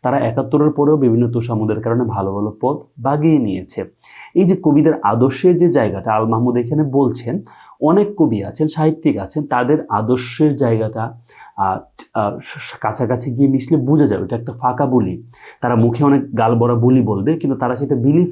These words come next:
করে না। Even আল মাহমুদ এই বইয়ে এইটাও বলছেন, তারা নারীদেরকে নিয়ে অনেক কথা বলে, তারা স্ত্রীদেরকে নিয়ে অনেক কথা বলে, তারা তাদের স্ত্রীদেরকে যথাযথ মর্যাদা দেয় না,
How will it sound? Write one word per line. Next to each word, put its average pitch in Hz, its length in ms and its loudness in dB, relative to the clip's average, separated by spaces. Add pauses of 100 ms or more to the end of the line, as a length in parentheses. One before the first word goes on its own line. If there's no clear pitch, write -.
করে 107 180 -2
না। 95 140 -6
Even 131 300 2
আল 131 160 0
মাহমুদ 127 420 0
এই 110 340 -6
বইয়ে 104 200 0
এইটাও 123 360 0
বলছেন, 123 380 -2 (420)
তারা 143 200 0
নারীদেরকে 117 520 2
নিয়ে 156 140 6
অনেক 147 220 4
কথা 127 240 -4
বলে, 110 240 -2 (380)
তারা 110 200 2
স্ত্রীদেরকে 143 440 0
নিয়ে 156 140 4
অনেক 123 340 0
কথা 120 220 -2
বলে, 117 180 0
তারা 135 380 0
তাদের 127 340 0
স্ত্রীদেরকে 123 480 -4
যথাযথ 110 500 -4
মর্যাদা 107 640 -2
দেয় 135 380 2
না, 135 360 0